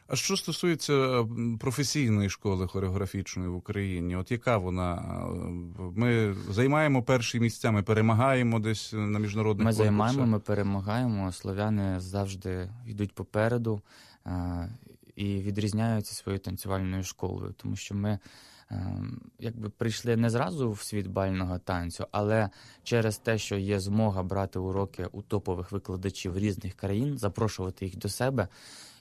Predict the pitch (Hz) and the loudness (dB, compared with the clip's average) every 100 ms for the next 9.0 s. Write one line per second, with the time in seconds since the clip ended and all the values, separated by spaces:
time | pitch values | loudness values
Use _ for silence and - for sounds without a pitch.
0 | _ 107 98 95 95 92 95 - - - | _ -2 -2 0 -2 -2 -4 -6 -10 -12
1 | - - - _ _ _ _ 139 120 90 | -14 -16 -20 _ _ _ _ -4 -2 -4
2 | 98 95 101 98 95 92 87 85 - - | -4 -4 -4 -2 0 0 0 -4 -8 -20
3 | _ - 104 104 101 - 101 95 95 - | _ -2 0 0 -2 -2 -2 -2 -2 -4
4 | 90 - 92 - _ _ _ _ _ _ | -6 -4 -6 -12 _ _ _ _ _ _
5 | - - - - 175 123 117 120 104 92 | -20 -20 -14 -2 0 0 0 2 2 2
6 | 90 82 87 87 90 90 90 85 - 90 | -2 -6 -10 -12 -12 -10 -10 -10 -10 -8
7 | 87 85 85 90 87 87 95 110 123 110 | -8 -8 -10 -12 -12 -10 -6 0 0 0
8 | 98 92 90 104 98 - 85 80 - | -4 -4 -2 -2 -2 -6 -8 -10 -18